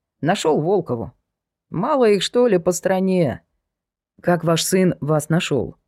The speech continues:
Запись допроса шла на камеру. Но Коровин был уверен, что за тёмным стеклом допросной выстроился весь отдел во главе с полковником Рябцевым. Подозревал, что и Ася Панкратова там.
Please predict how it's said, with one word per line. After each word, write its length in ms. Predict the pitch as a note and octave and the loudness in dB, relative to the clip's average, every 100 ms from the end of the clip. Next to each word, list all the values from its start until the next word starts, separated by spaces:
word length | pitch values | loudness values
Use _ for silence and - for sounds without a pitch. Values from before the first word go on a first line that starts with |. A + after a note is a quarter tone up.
| _ _ _ _ _ _ _ | _ _ _ _ _ _ _
Запись 480 | - E3 E3+ E3+ - - | -4 -2 0 -4 -6 -4
допроса 540 | D#3 E3 F3+ F#3 D#3+ | -4 0 0 0 -2
шла 220 | D#3+ D#3+ | -2 0
на 120 | D#3+ | -2
камеру. 540 | D#3+ C3+ A#2 A2+ A#2 - _ _ _ _ - | -4 -4 -4 -6 -8 -12 _ _ _ _ -4
Но 160 | E3+ | 0
Коровин 420 | F3 F3 F#3 F3+ | 2 2 2 2
был 160 | E3+ E3+ | 2 2
уверен, 680 | F3 D#3+ E3+ G3 E3 B2+ - | 2 2 2 2 2 0 -4
что 220 | - - | -10 -6
за 140 | C#3+ D#3+ | -2 -2
тёмным 340 | G3 F#3+ D#3+ | 0 2 0
стеклом 420 | D#3+ E3 F3+ F3 | 0 -2 0 2
допросной 720 | D3+ D3 F3 G3 E3 B2+ B2 - _ - | 2 0 0 -2 -2 -4 -4 -8 _ -6
выстроился 680 | C#3 F3+ E3+ E3+ E3 E3 E3+ | -2 -2 2 2 2 2 2
весь 300 | F3+ F3+ E3 | 2 2 2
отдел 460 | D3+ C#3 F#3 G3+ | -2 0 0 0
во 140 | D3+ D#3 | 0 0
главе 360 | D#3+ D#3 F#3 | 2 2 0
с 100 | F#3 | 0
полковником 720 | - D#3 D#3 F3 F3+ E3 E3 D#3 | -2 -2 0 0 2 0 0 2
Рябцевым. 580 | D#3 C#3 - F#2+ E2 - _ _ _ _ | 0 -2 -6 -8 -10 -14 _ _ _ _
Подозревал, 640 | F3 E3+ E3+ F3 F#3 F3 | 0 2 2 2 2 0
что 200 | - - | -4 -2
и 140 | F3 F#3 | 0 2
Ася 340 | - F3 F3 | 2 0 0
Панкратова 640 | E3 F3 E3+ F3 D3 B2 C3+ | 0 -2 0 0 0 -4 -4
там. 340 | - A#2+ | -6 -8